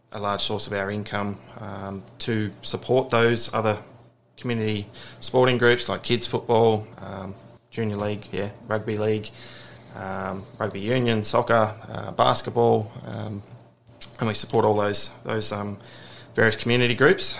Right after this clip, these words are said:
Um, but it's not going to be the way it is forever, and, and we need to adapt to the environment and look at other,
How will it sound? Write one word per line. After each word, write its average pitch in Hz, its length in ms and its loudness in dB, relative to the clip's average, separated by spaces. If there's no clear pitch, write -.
Um, 107 720 -2
but 113 140 4
it's - 400 -6
not 120 260 2
going 104 240 -2
to - 80 -14
be 104 120 -2
the 101 80 -4
way 98 180 -2
it 92 60 -6
is 101 140 -6
forever, 113 500 0
and, 98 320 -8
and 98 200 -8
we 101 80 -8
need 98 220 -8
to 98 280 -8
adapt 104 400 -4
to 101 300 -6
the 110 80 -2
environment 113 480 4
and 107 160 -2
look 104 140 -6
at 107 80 -2
other, 101 280 -4